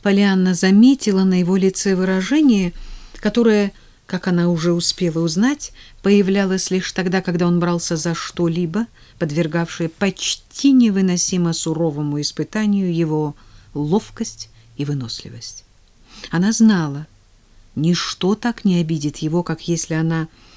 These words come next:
открыто обратит внимание на его положение. И в то же время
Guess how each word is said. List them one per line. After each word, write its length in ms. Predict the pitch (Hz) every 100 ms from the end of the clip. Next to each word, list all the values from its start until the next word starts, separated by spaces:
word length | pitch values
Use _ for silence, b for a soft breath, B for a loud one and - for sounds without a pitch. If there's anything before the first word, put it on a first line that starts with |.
| B
открыто 680 | 175 - - 202 202 185 170
обратит 400 | 160 160 165 -
внимание 680 | 165 165 175 196 214 214 214 B B
на 80 | 160
его 200 | 151 151
положение. 800 | - 151 160 147 123 120 120 120 - - - - - - b b b
И 80 |
в 80 | 147
то 180 | - 311
же 100 | 269
время 440 | 190 147 131 117